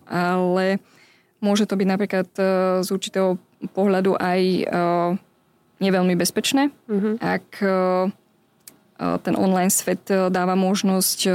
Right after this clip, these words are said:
Speaker 1: ľuďom skrývať sa za, e, fejkový vytvorený profil, a klamať alebo manipulovať,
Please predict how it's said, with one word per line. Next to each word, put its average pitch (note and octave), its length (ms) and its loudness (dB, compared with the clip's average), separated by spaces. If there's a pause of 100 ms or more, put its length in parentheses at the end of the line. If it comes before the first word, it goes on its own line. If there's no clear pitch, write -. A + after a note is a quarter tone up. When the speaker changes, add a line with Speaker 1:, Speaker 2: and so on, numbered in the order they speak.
(300)
Speaker 1:
ľuďom F#3 560 0
skrývať F#3 400 0
sa - 240 -2
za, F3+ 240 0
e, - 160 -4 (880)
fejkový F#3 400 -2
vytvorený F#3 400 0
profil, G#3 560 0 (600)
a F#3+ 320 0
klamať G3 320 0
alebo E3+ 160 0
manipulovať, G#3 800 0